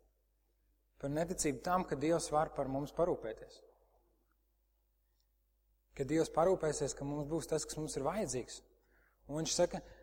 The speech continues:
"Nestaigājiet tādās, nu, tādi norūpējušies visu laiku, bet paļaujieties uz mani. Nezūdieties." Šis vārds nozīmē nezūdieties. Un, ā, un tas man lika pārdomāt, ā,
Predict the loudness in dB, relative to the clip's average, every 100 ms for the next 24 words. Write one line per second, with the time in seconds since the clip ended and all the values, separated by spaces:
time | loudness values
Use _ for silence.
0 | -10 -2 0 4 4 6 8 6 4 4
1 | 6 6 4 0 -8 -4 0 6 6 6
2 | 6 8 8 8 4 4 2 0 -2 0
3 | 0 0 -2 -4 -6 -2 -2 -2 -4 -6
4 | -4 -4 -4 -8 -14 _ -12 0 4 4
5 | 4 2 0 -2 -4 -6 -4 2 2 2
6 | -2 -2 2 4 4 6 4 2 -4 -10
7 | -12 -16 -20 -20 -18 -4 0 4 6 6
8 | 4 -2 -18 -20 _ _ _ _ _ _
9 | _ _ _ _ -20 -6 4 4 6 4
10 | 4 4 6 8 6 4 2 0 -2 2
11 | 2 0